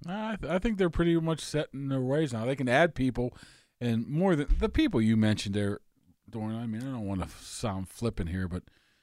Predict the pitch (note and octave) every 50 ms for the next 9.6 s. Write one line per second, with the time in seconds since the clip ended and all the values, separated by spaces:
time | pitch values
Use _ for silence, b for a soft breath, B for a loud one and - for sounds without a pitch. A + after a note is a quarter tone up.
0 | _ _ - B2+ C3 G#2+ G2+ F#2+ F2+ - - A2 A2 G#2 - - G#2 G2+ G2 F#2+
1 | F#2 F2 - - G#2+ G#2 - - E2 E2 D#2+ D2+ D#2 D#2 - - - F#2 F#2 F#2
2 | F#2 F#2 F#2 F2 - - _ _ _ _ _ _ _ - A#2 A#2+ A#2 A2 A2 G#2+
3 | G2+ F2 G#2+ G#2 G#2 G#2 G#2+ G2+ F#2 - F#2+ G2 F#2+ F2+ F#2 F2+ E2+ E2 D#2 F2
4 | E2+ E2+ E2+ E2+ D#2 D2+ E2+ F2 F2 - - G#2 F#2+ E2+ F2+ F#2 F#2 F#2 D#2+ F2+
5 | G2 F#2 - F#2+ D#2+ E2 D#2 E2 G2 F#2 - - D2+ C2+ - - - - _ _
6 | _ _ _ _ _ _ _ _ - A2 A2+ A2 A2 B2 C#3+ D3 - D3 B2 A2+
7 | A#2 A2 A2+ A2+ A2 A2 G#2+ G#2+ G#2+ G#2 F2+ G2+ F2+ - G#2+ G#2 - - A2 G2
8 | - - G#2+ G2+ F#2+ F2 - G2+ G2+ G2 G2 G#2+ A2 A2 G2 G2+ E2+ - - -
9 | A2+ A2 G#2+ G#2+ G#2+ G#2 G2 F#2 F#2 F2+ F2 F2